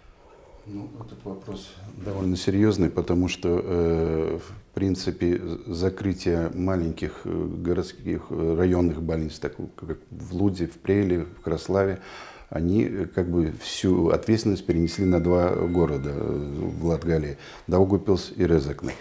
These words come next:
И не, то, что здесь не хватает, э,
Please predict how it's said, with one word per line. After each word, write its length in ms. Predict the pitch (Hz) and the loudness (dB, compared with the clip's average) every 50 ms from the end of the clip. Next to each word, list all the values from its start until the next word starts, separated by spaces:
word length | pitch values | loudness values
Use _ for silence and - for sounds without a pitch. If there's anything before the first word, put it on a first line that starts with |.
| - - - 180 - - - - - - - | -10 -10 -8 -8 -8 -10 -12 -16 -16 -8 -2
И 380 | - 101 98 95 92 92 92 90 - | 2 4 6 6 6 4 2 -2 -4
не, 800 | - 95 95 95 92 95 98 98 98 92 92 92 92 92 90 85 | -4 -2 0 2 4 4 4 4 4 2 2 2 2 2 2 0
то, 180 | - - 107 | 2 4 4
что 180 | 101 - - 98 | 4 4 4 2
здесь 300 | 82 87 101 98 92 - | 2 4 2 2 2 2
не 120 | 92 87 | 0 0
хватает, 800 | 85 - - 90 85 82 - 98 92 90 82 73 71 - - - - - | 0 2 2 2 2 4 4 6 6 6 6 4 0 -4 -10 -8 -4 -2
э, 280 | 80 82 80 78 78 | 0 0 2 0 0